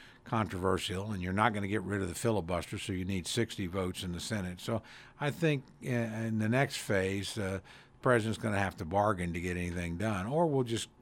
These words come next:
drift off into gridlock for two years, and I don't think that's a good thing. I mean, we do need an infrastructure bill.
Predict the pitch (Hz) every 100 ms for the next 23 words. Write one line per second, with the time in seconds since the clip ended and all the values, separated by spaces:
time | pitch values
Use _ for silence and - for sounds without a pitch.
0 | - 110 113 - 107 98 101 90 92 113
1 | 101 95 87 - 101 - 87 85 95 90
2 | 101 107 95 107 92 87 101 - 90 87
3 | 78 92 87 80 85 92 104 95 90 113
4 | 110 101 95 92 95 - 90 - 104 -
5 | 87 90 98